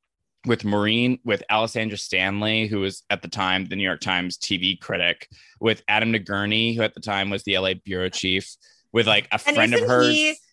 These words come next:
Speaker 2: the, he was the White House correspondent who had, like, a nasty exchange with Dick Cheney, or Cheney pointed at him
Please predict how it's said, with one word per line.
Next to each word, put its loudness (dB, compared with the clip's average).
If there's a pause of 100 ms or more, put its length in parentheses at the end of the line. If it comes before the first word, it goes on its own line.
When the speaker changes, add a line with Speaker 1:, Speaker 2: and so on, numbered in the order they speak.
(140)
Speaker 2:
the, 2 (120)
he -2
was 4
the 2
White 4
House 2
correspondent 0
who -4
had, 2
like, -4
a -6
nasty -2
exchange -4
with -8
Dick -2
Cheney, 0
or 2
Cheney -4
pointed -2
at 0
him -2